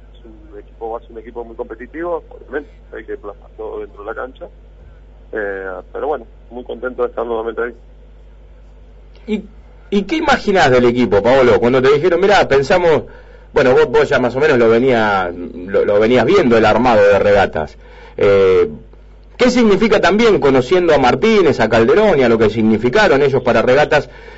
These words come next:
Speaker 2: eh, su, su regreso? Y fundamentalmente, ¿cómo, cómo imaginás este equipo?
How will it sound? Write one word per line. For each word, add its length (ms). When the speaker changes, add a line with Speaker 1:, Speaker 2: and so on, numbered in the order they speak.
Speaker 2:
eh, 640
su, 920
su 160
regreso? 540
Y 40
fundamentalmente, 720
¿cómo, 400
cómo 200
imaginás 460
este 180
equipo? 460